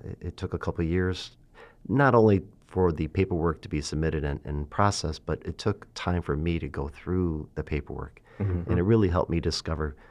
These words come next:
Speaker 1: John Dudek, who John Dudek is, and, and where, um,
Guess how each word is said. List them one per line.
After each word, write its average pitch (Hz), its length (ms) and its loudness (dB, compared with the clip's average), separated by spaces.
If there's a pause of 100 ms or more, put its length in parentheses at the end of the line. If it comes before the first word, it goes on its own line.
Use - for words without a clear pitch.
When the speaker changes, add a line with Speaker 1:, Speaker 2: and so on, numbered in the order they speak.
(280)
Speaker 1:
John 76 240 0
Dudek, - 380 -10 (640)
who 92 180 -2
John 73 240 0
Dudek 71 380 -6
is, 73 340 -4
and, 76 180 -8
and 78 240 -4
where, 82 440 0 (680)
um, 82 420 -10